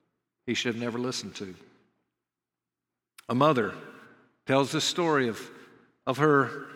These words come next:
voice that she heard. It was, it was too much real. It had to be a true voice of God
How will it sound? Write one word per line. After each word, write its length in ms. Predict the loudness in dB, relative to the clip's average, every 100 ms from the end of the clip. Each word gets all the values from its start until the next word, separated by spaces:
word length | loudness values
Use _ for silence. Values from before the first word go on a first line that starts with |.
| -8
voice 460 | 4 6 6 4
that 160 | 2 0
she 220 | 2 0
heard. 360 | 0 0 2 0
It 80 | 0
was, 300 | -2 -2 -4
it 100 | -2
was 220 | 0 0 -2 -14 -12 -4
too 440 | 0 2 4 2
much 520 | 4 2 2 0 -2 -4
real. 420 | 0 4 4 2
It 80 | -2
had 440 | 2 4 4 4
to 80 | 4
be 160 | 4 2
a 180 | 2 -2
true 320 | 0 2 2
voice 320 | 2 0 -2
of 160 | -4 -4
God 360 | -4 -4 -8